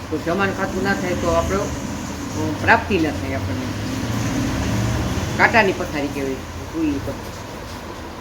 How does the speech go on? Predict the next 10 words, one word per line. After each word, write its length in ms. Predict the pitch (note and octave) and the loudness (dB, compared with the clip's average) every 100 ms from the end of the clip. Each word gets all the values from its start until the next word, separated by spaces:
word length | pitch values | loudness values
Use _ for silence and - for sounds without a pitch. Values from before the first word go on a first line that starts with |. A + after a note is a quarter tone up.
| - - - - - - - - - - - - - - - - - - - - - - - - - - - - - - - - - - - - - - - - F3 | -12 -12 -12 -10 -10 -10 -12 -12 -12 -12 -12 -12 -12 -10 -10 -10 -8 -6 -6 -6 -6 -10 -10 -8 -8 -6 -6 -6 -8 -8 -8 -10 -10 -10 -10 -12 -12 -12 -12 -4 2
જો 140 | G3+ | 4
અમૃત 380 | F3+ F#3+ G#3 G#3+ | 4 2 0 4
વેળે 240 | G#3+ A3 | 4 6
ઉઠીને 720 | G3+ G#3 A3 A3+ G#3+ A3+ A#3+ C#4 - - - - - G3+ | 4 2 0 2 4 4 2 -2 -10 -12 -12 -14 -8 0
બાબાના 340 | F#3 G3 G3 | 4 6 4
કમરામાં 500 | E3+ F#3+ F3+ D3 C#3 | 4 2 4 4 2
જવાનું, 560 | C#3 C3+ B2 B2 D3 - | 0 0 -2 -4 -6 -4
બાબાની 320 | E3+ F3 E3 | 0 0 2
ઝૂંપડીમાં 420 | F#3+ G3 E3+ D#3+ | 2 2 2 2
જવાનું 500 | C#3+ C#3 C3 C3 B2+ | 2 2 2 -2 -6